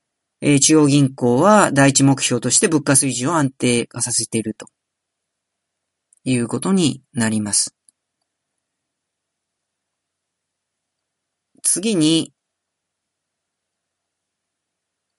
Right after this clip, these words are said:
あ、じゃあここで一旦切りたいと思います。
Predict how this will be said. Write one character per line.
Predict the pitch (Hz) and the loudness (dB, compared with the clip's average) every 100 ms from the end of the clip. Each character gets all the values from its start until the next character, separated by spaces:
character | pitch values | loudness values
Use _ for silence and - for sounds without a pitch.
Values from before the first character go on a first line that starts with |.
| _ _ _ _ _ | _ _ _ _ _
あ、 | 143 135 | -4 0
じ | 139 | 0
ゃ | |
あ | |
こ | 131 156 | 0 -2
こ | 185 | 0
で | 180 190 180 - | 2 2 2 -2
一 | - 156 143 | -6 -4 -4
旦 | - 147 147 143 | -2 0 0 0
切 | 151 | -2
り | 135 131 | -2 0
た | 139 | 0
い | 131 | 0
と | 131 | 0
思 | 180 156 135 | -2 2 2
い | 120 | 0
ま | 110 | -2
す。 | - - | -4 -6